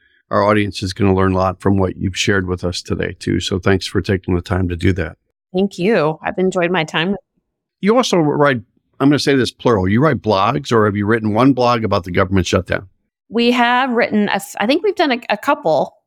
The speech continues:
Speaker 2: Just the last one we did just preemptively in case it came to that. I don't know if that one was published just to say, "Hey, if it happens, here's what you do."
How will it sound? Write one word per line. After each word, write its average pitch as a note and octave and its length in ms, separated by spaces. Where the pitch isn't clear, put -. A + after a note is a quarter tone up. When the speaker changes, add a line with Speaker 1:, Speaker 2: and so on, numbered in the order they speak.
Speaker 2:
Just G3+ 280
the G3 120
last G3+ 460
one A3+ 180
we G3+ 120
did F#3+ 280
just - 240
preemptively A#3+ 680
in A3 180
case G#3+ 380
it - 180
came G3+ 320
to A3 160
that. G3 580
I F#3 60
don't F#3 140
know F#3 100
if F3 100
that F3+ 160
one F3+ 160
was E3+ 180
published F3+ 600
just F3 240
to F3+ 100
say, F3 240
"Hey, F3+ 240
if F3 140
it - 80
happens, F3+ 480
here's F3+ 200
what F3+ 120
you F3+ 120
do." E3 360